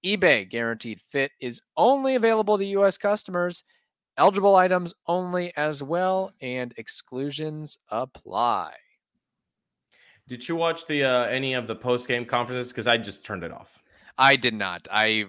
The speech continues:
Speaker 1: rarely ever <laughs> watch the pregame or post-game antics and hijinks.
Speaker 2: No, no,
Speaker 1: I
Speaker 2: no,
Speaker 1: apologize.
Speaker 2: or, like, the, the clips after, like, you know, they, you know, they, they put the clips on Bally Sports on the app, like, they, like, the Kevin Cash inter-, and, and then
Speaker 1: Oh,
Speaker 2: the
Speaker 1: no, I did not,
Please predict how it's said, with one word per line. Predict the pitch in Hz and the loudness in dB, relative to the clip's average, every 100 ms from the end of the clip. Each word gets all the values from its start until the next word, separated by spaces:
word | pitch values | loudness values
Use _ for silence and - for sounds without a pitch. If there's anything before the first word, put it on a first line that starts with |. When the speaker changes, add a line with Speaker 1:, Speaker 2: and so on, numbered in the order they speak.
| 117 | 2
Speaker 1:
rarely | 120 117 110 104 | 4 4 2 -2
ever | 110 104 110 | -2 -2 -2
<laughs> | |
watch | 101 123 - - | 2 2 0 -6
the | - | -8
pregame | - 151 139 131 127 127 | 0 0 2 2 0 0
or | 123 | -4
post-game | 113 131 127 - - 113 110 107 _ _ _ _ - | -2 -2 -2 -6 -6 -4 -4 -10 _ _ _ _ -6
antics | 120 120 - 107 - | -6 -4 -6 -8 -8
and | 110 | -10
hijinks. | 101 101 92 87 87 - 185 | -6 -6 -6 -12 -16 -8 0
Speaker 2:
No, | 208 | 2
no, | |
Speaker 1:
I | 208 | 4
Speaker 2:
no, | 180 | 2
Speaker 1:
apologize. | 160 - | 2 4
Speaker 2:
or, | 175 165 | 8 10
like, | 151 143 120 | 8 6 6
the, | 147 | 4
the | 139 | 4
clips | 143 175 - | 4 2 4
after, | 143 131 110 | 2 2 -2
like, | 104 104 | -6 -6
you | 110 | -8
know, | |
they, | 107 113 | -4 -6
you | 104 | -4
know, | 120 | -4
they, | 113 110 | -2 -4
they | 95 104 | -4 -6
put | 95 - 110 92 | -8 -10 -10 -10
the | 110 | -8
clips | - 123 - | -4 -4 -2
on | 107 | -2
Bally | 107 110 117 | 0 2 0
Sports | 117 120 117 104 | -6 -6 -6 -6
on | |
the | 98 95 | -8 -6
app, | 104 117 - | -4 -6 -8
like, | 92 90 | -14 -10
they, | 92 90 | -10 -8
like, | 90 87 - | -8 -8 -10
the | 98 | -12
Kevin | - 113 | -8 -10
Cash | 110 113 - | -4 -4 -4
inter-, | 117 110 | -8 -8
and, | 104 107 101 | -6 -6 -6
and | 85 101 | -10 -10
then | 95 95 | -6 4
Speaker 1:
Oh, | 143 151 147 | 8 8 8
Speaker 2:
the | |
Speaker 1:
no, | 147 139 | 8 8
I | 131 | 8
did | 131 | 6
not, | 127 123 | 4 4